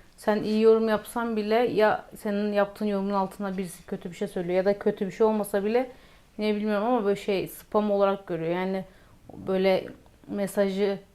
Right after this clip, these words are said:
önce sen okuyorsun, sana gösteriyor. Sen onaylarsan herkes görebiliyor. Bazen kısıtlı mesajlar oluyor böyle.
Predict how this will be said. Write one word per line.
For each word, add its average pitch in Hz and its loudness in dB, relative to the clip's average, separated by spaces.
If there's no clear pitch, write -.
önce 208 -2
sen 208 -2
okuyorsun, 185 -2
sana 202 -4
gösteriyor. 196 0
Sen 208 -2
onaylarsan 226 0
herkes 196 -4
görebiliyor. 160 -4
Bazen 202 4
kısıtlı - -10
mesajlar 214 2
oluyor 190 4
böyle. 208 0